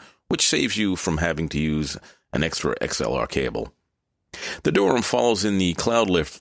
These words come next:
Lifter, the most popular mic preamp these days, requiring an extra X L R cable. Mic boost. All three give a significant boost to the E V three twenty's gain, which takes a lot of heat off the Scarlett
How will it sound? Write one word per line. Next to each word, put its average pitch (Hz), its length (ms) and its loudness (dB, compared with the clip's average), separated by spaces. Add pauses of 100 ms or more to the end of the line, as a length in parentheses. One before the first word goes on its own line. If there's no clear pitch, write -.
Lifter, 82 420 2
the 73 280 0
most 76 260 -2
popular 76 420 0
mic 69 280 -2
preamp 76 360 0
these - 180 -6
days, - 380 -4
requiring 82 720 0
an 69 360 0 (120)
extra 76 420 0 (560)
X - 180 -2
L 69 140 0
R 57 240 -2 (160)
cable. 50 400 -4 (1400)
Mic 131 200 -2
boost. - 460 -4 (540)
All - 240 2
three 123 420 0 (160)
give 95 180 2
a 82 180 2
significant 90 760 -2
boost 87 380 0
to 80 120 -2
the 73 320 -2
E 82 60 0
V 80 160 -2
three 82 240 -2
twenty's 73 360 0
gain, 80 440 0
which - 240 -4 (160)
takes 143 260 0
a 117 60 2
lot 113 180 2
of - 120 -2
heat 110 220 -2
off 78 240 -2
the 73 280 -2
Scarlett 92 500 0